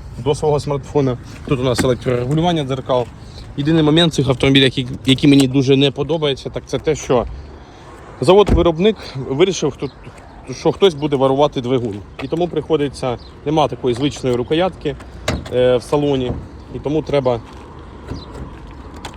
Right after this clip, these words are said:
коротше, отакими ма-, маніпуляціями відкривати сам, е, моторний відсек. Акумулятор у нас ще на гарантії, е, куплявся перед зимою. Е, рік тому, е, перебрані усі салінблоки по задку.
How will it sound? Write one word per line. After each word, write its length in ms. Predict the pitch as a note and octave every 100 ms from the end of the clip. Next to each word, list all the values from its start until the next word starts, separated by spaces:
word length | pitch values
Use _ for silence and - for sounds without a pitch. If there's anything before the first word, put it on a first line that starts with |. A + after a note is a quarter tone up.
| -
коротше, 500 | A#2 A#2+ - B2 A2
отакими 360 | A#2 A#2+ C#3 B2
ма-, 180 | A#2 A#2+ -
маніпуляціями 920 | B2 B2+ B2 C3+ C#3+ C3+ C3 A2+ G#2 - - - - - -
відкривати 640 | A2+ - B2+ C3 B2+ A#2 G#2 - - -
сам, 300 | - B2 - - - - - -
е, 140 | A2 A#2
моторний 420 | B2+ D3+ C3+ B2+
відсек. 260 | - -
Акумулятор 540 | B2+ F3+ F3+ D#3+ - A2+
у 60 | -
нас 320 | B2+ A2 - - - -
ще 200 | - D#3+
на 160 | C#3 D#3+
гарантії, 540 | D#3+ E3 E3+ - D3 C3 - -
е, 100 | B2
куплявся 420 | A#2+ - C#3+ A#2+ B2+
перед 220 | B2 A#2+
зимою. 400 | B2 B2 A2+ G#2+ - - -
Е, 80 | A#2+
рік 160 | D3 -
тому, 360 | D#3+ B2+ A#2+ -
е, 120 | A2
перебрані 480 | A#2+ C#3 C3 B2 A#2+
усі 340 | C3+ B2+ -
салінблоки 540 | - C#3 D3 F3+ F3 D#3+
по 140 | D#3+
задку. 440 | D3 - - C3+